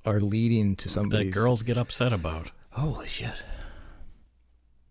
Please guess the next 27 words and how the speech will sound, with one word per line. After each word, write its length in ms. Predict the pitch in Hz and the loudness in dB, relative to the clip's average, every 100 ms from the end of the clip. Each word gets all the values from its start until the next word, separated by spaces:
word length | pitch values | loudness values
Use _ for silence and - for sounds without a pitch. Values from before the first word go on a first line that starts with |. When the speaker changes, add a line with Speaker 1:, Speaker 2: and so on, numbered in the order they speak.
| - | 2
Speaker 2:
It 160 | 139 156 | 4 6
was 180 | 131 | 4
Jay 380 | 117 139 143 104 | 6 8 10 8
who 120 | 104 | 6
called 360 | 101 - 110 104 | 2 4 4 4
Rena 320 | 107 113 101 | 4 4 4
that 240 | 92 95 67 | 2 -2 -2
night 300 | 95 87 - | -2 -2 -6
to 80 | |
come 320 | 101 120 107 92 | -2 0 2 0
hang 260 | 107 104 | 0 2
out 180 | 104 107 | 2 2
at 100 | 82 | 0
Shoreline 540 | - 117 110 101 95 | 0 2 4 2 0
School 340 | 92 - 110 92 | 0 0 2 0
soccer 440 | - 104 107 110 | 0 2 2 0
field 360 | - 110 95 90 | -4 -2 -2 -2
for 220 | - 107 | -2 0
a 60 | 92 | 4
party 420 | - 120 107 95 | 6 6 6 2
on 140 | 90 | 0
November 400 | 87 87 95 87 | -2 0 0 0
fourteenth 680 | - 98 87 - 110 92 - | -2 -2 0 0 0 0 -4
under 180 | 87 80 | -6 -4
the 140 | 85 | -6
full 260 | - 101 92 | -2 0 2
moon. 440 | 92 95 82 | 2 2 0